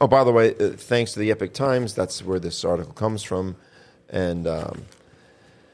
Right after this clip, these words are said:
Victor Davis Hanson is, is a, is, is a, a regular contributor to the Epoch Times. A really sharp guy. Generation,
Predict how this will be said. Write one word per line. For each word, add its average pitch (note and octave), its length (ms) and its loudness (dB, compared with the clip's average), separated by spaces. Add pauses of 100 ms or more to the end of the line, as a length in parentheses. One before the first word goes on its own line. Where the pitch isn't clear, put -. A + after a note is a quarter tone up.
(400)
Victor C3+ 320 0
Davis A#2 320 4
Hanson B2+ 340 4
is, G#2+ 220 -2
is F#2 200 0
a, G2+ 200 4 (100)
is, G#2 140 2
is G#2 340 -2
a, F#2+ 260 2
a F#2+ 80 2
regular G#2+ 400 4
contributor E2+ 440 -4
to - 100 -14
the E2 140 -4
Epoch D2+ 180 -10
Times. D2 500 -10 (1000)
A - 40 -2
really A2 220 6
sharp F2 380 2
guy. E2 260 4 (680)
Generation, F#3 600 4